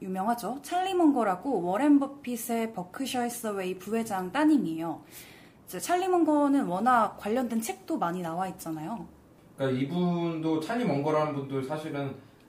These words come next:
Speaker 2: 워렌 버핏 회사에 있긴 하지만 워렌 버핏에 좀 가려 있지만 엄청 유명한 분이죠.
Speaker 1: 그쵸. 완전히 뭐 거의 동급이라고 보는 사업 파트너?
Speaker 2: 그러니까 이 인자, 그 버크셔
Speaker 1: 음.
Speaker 2: 해서웨이 이 인자.
Speaker 1: 음.
Speaker 2: 그다음에 또 보니까 션 엘드리지라고 이제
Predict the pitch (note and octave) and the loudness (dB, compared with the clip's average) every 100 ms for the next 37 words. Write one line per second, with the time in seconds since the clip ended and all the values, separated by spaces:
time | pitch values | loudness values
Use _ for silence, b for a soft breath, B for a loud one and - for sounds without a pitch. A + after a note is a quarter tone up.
0 | - C#3 E3+ D#3 D#3 D3 F#3 F3+ E3 C#3+ | 2 4 4 2 -2 -2 0 0 2 2
1 | C3 A#2+ A2+ C3 C3 D3 C#3 A#2 A2+ G#2 | 0 -2 -6 -6 -4 -4 -4 -4 -4 -4
2 | C3+ D3 C#3+ C#3+ C#3 B2+ B2+ A2+ A#2 B2+ | -2 -2 -4 -4 -6 -6 -8 -6 -2 -2
3 | B2 A#2+ A2 D3+ - F#3 C3+ B2+ A#2 G2+ | -4 -6 -4 -4 -2 -2 -2 -2 -6 -8
4 | F#2+ F#2+ C#4+ - G#3 G3+ F#3 F3 F#3+ G3 | -12 -8 -6 -4 -4 -4 -4 -4 -6 -4
5 | A#3 A3+ G#3+ G3+ F#3 E3 C#3+ - C3+ - | -2 -2 -4 -6 -4 -4 -4 -8 -12 -12
6 | - F3+ E3+ G3+ G3+ A3+ G#3+ G3 F#3 - | -8 -6 -6 -6 -4 -2 -2 -4 -8 -8
7 | F3 F#3+ D4+ - D4+ D4 D4 - C4+ C4 | -4 0 -2 0 -4 -2 -6 -8 -6 -4
8 | D4+ - - - - A2+ A2+ G#2 G#2+ C#3 | -6 -10 -20 -20 -14 -8 -8 -8 -6 -2
9 | E3 C3 G#2+ - - G#2 F3+ C#3+ D3+ D3 | 0 0 -4 -6 -10 -8 -6 -4 -6 -6
10 | C3+ A#2 G#2+ G2+ G#2+ A2+ G2+ G2 F#3+ F#3 | -6 -6 -8 -10 -10 -12 -12 -12 -8 -8
11 | E3 E3+ F3 - - - - - - D3+ | -8 -10 -16 -20 -20 -20 -20 -20 -10 2
12 | G3+ G3+ F#3+ E3 C#3+ C#3+ C#3+ A#3 B3+ A3 | 4 4 2 0 -2 -2 0 2 2 4
13 | C#3 C#3+ D#3+ D3 A#2+ G#2 G#2 D3+ C3+ G2+ | 2 4 4 2 0 -4 -6 -4 -4 -4
14 | G2+ G#2 G#2+ G2+ | -10 -10 -12 -12